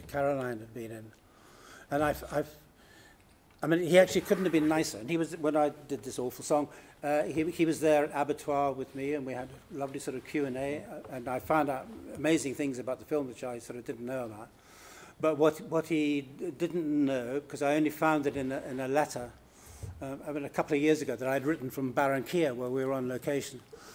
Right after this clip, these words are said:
Uh, and this, this is just a, an example of how some Italian producers get on with their work. Um, I'd written home that, um,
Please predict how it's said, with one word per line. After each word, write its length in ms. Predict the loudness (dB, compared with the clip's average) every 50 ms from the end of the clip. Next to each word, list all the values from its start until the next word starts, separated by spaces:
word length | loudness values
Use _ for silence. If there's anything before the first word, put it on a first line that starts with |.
| -20 -20 -20 -10 -6
Uh, 120 | -6 -4 -4 -2
and 140 | -2 0
this, 140 | 0 0 -2
this 300 | -4 -2 0 0 2 2
is 120 | 0 0 0
just 200 | 0 0 0 -2
a, 100 | -4 -4 -8 -14 -18 -18 -14 -10
an 160 | -6 -2 0
example 520 | 0 2 4 6 6 6 6 4 0 -2 -2
of 100 | -2 0
how 460 | 0 2 2 2 2 2 0 -2 -4 -10 -16 -20 -6
some 200 | -2 0 0 0
Italian 440 | 0 0 0 2 2 2 0 -2 -4
producers 680 | -8 -8 -6 -6 -6 -6 -6 -8 -10 -10 -12 -14 -16 -18 -20 -20 -20 _ -20 -14 -10
get 120 | -6 -4 -4
on 160 | -4 -4 -4
with 120 | -4 -4
their 120 | -2 -2 -2
work. 320 | -2 -2 -2 -2 -6 -10 -16 -20 -20 -20 -20 -20 -20 -20 -20 -20 -20 -20 -20 -20 -16 -10
Um, 280 | -8 -6 -4 -4 -6 -2
I'd 160 | 0 0 2 4
written 260 | 4 2 2 0 0
home 440 | 4 6 8 8 8 6 4 0 -2
that, 300 | -2 -4 -6 -8 -6 -4
um, 400 | -2 -2 -2 -2 -2 -4 -6